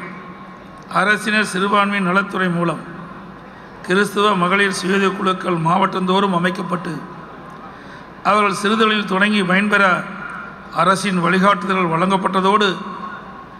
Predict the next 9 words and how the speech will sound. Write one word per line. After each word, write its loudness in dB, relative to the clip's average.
அதற்கு 2
உதவி 4
புரியும் 2
வகையில் 2
மானியத்துடன் 4
கூடிய 2
கடன் 0
உதவியும் 0
வழங்கப்பட்டது. -2